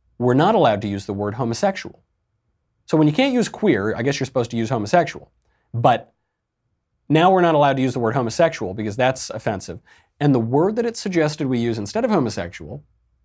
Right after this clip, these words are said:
is queer. So now you say queer, and if you say homosexual, you get banned. But three weeks ago, you say homosexual, and if you say queer, you,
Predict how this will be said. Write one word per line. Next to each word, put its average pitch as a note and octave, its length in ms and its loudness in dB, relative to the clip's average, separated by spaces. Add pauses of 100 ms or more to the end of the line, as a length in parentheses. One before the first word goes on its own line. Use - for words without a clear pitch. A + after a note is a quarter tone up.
is C3+ 100 -4
queer. - 380 0 (1500)
So - 160 2
now A3 680 4
you D#3+ 120 -2
say F3 160 4
queer, B2 640 2
and C3 80 0
if B2 80 -4
you C3 60 0
say C3 140 2
homosexual, A#2 520 -2
you G2 100 -4
get G2+ 180 -4
banned. - 380 -6 (800)
But D#3 160 0
three F#3+ 140 4
weeks C4 260 2
ago, A#2 480 2
you D3 120 0
say E3 200 2
homosexual, D#3 560 0
and A#2+ 80 -2
if A#2 80 -6
you C3+ 60 -4
say C3+ 140 0
queer, A#3+ 260 -4
you, G#2 240 -2